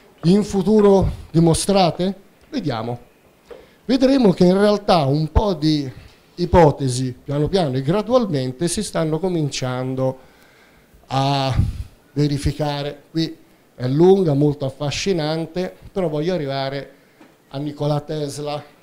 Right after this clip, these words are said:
a cui io mi sono enormemente ispirato, e diverse apparecchiature che ho realizzato derivano anche, diciamo, da questo genio, mm, insuperabile. Allora,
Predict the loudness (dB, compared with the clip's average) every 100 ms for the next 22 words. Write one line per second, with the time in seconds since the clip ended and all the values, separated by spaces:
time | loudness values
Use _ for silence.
0 | -18 -14 -8 -2 -2 -2 -4 -4 -4 -4
1 | -6 -6 -6 -4 -6 -8 -10 -4 -2 -2
2 | -4 -6 -8 -4 -4 -4 -10 -10 -10 -12
3 | -16 _ _ _ _ _ -14 -8 -8 -8
4 | -8 -4 -4 -4 -4 -4 -4 -4 -6 -6
5 | -8 -8 -8 -6 -6 -6 -8 -10 -10 -14
6 | -16 -20 -18 -14 -12 -12 -10 -8 -6 -4
7 | -6 -6 -8 -8 -12 -18 -20 _ _ _
8 | _ _ _ _ _ _ _ -4 -2 0
9 | 2 2 2 2 -2 -2 2 4 4 4
10 | 2 0 -2 -8 -20 -8 -2 0 2 2
11 | 0 -2 -4 _ _ -2 -2 0 -2 -4
12 | -8 -12 -10 -8 -10 _ _ _ _ _
13 | _ _ _ _ _ _ _ _ _ -4
14 | -2 -2 -6 -16